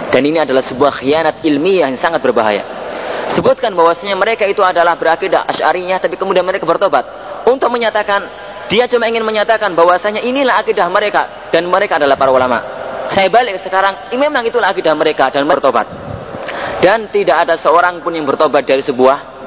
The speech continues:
kebaikan. Para ulama, ya akhwan, jika bertobat, pasti bertobat dari sebuah kejahatan untuk masuk kepada sebuah kebaikan.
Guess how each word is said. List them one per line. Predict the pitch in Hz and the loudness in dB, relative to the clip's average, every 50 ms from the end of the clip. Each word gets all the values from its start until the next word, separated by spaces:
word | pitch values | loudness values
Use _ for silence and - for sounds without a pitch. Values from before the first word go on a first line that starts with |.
| - - - - - - | -16 -14 -14 -14 -6 -2
kebaikan. | - 123 117 107 101 - - - - - - - - - - - - - - - - | -2 -2 -2 -4 -8 -10 -14 -18 -20 -20 -20 -20 -20 -20 -18 -18 -18 -16 -8 -2 0
Para | 127 135 143 | 2 4 4
ulama, | 143 156 170 175 180 180 170 151 | 4 4 4 4 2 2 0 0
ya | 143 139 135 | 0 0 0
akhwan, | - - 156 160 156 143 127 107 - - | 0 2 2 4 4 2 0 -4 -12 -6
jika | - - 135 | -2 0 0
bertobat, | 127 127 - 156 143 131 143 143 - - - - - - - - - - - | 0 2 2 2 2 4 2 2 0 -2 -10 -20 -20 -18 -18 -16 -16 -4 -2
pasti | - 151 - - - 156 139 | 0 -2 0 -2 -2 -2 0
bertobat | - 135 139 147 127 135 135 - | 0 0 0 2 2 2 2 2
dari | 131 120 123 | 2 0 -2
sebuah | - 135 120 127 127 - | -2 -2 0 0 0 0
kejahatan | 123 - 123 120 120 - 135 127 127 120 - - - - - - - - - | 2 2 2 2 4 4 2 2 0 -2 -6 -12 -14 -14 -12 -12 -6 -4 -2
untuk | 165 175 160 - 165 135 151 | -2 0 0 0 0 0 0
masuk | - - - - - | -2 -2 -2 -4 -2
kepada | 117 135 131 123 120 - | 2 2 2 2 2 0
sebuah | - 107 117 123 127 123 127 - - - - - - | -2 -2 2 2 4 4 2 0 -6 -12 -10 -6 -2
kebaikan. | 123 117 113 101 - - - | 0 0 0 0 -2 -6 -8